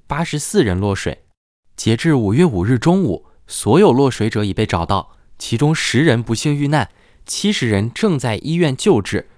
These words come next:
四人未受伤。事故发生时，当地突降暴雨和冰雹，伴随十级强风，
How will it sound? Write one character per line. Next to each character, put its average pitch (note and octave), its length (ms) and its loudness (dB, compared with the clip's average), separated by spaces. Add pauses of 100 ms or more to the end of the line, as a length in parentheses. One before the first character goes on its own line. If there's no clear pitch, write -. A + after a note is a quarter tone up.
(120)
四 - 280 -4
人 G#2 180 0
未 C3 120 0
受 A2+ 200 -2
伤。 D#3 280 -2 (600)
事 - 180 0
故 D3+ 120 2
发 D3 180 -4
生 E3 160 0
时， A2+ 260 0 (200)
当 C#3 160 0
地 C#3+ 120 -2
突 - 220 -4
降 D3+ 180 -2
暴 E3 280 0
雨 E2+ 100 -2
和 A2 160 -4
冰 E3 240 2
雹， G#2 300 0 (340)
伴 D#3+ 180 4
随 B2 220 -2
十 D3 340 0
级 C#3 140 2
强 G#2+ 260 -2
风， C#3+ 260 -2